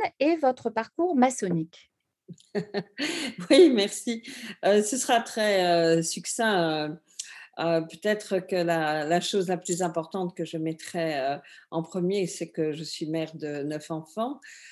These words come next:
Speaker 2: Euh, donc, j'ai contribué à augmenter le taux de natalité, euh,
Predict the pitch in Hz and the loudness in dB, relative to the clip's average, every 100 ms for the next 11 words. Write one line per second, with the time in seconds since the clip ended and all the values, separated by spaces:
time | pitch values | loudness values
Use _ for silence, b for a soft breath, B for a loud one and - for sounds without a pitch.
0 | B B - 156 151 165 165 156 - 175 | B B -8 -6 -4 -4 -4 -8 -10 -6
1 | 180 - 190 165 170 165 185 180 151 147 | -4 -4 -6 -4 0 2 2 2 -2 -4
2 | 139 131 127 127 107 - 160 165 170 170 | -6 -6 -8 -10 -10 -8 -6 -2 -2 -2
3 | 196 165 156 - 185 147 151 - 151 139 | -2 -2 -4 -2 -4 -4 -6 -6 -8 -8
4 | - - 165 151 131 123 | -12 -4 -2 -2 -6 -8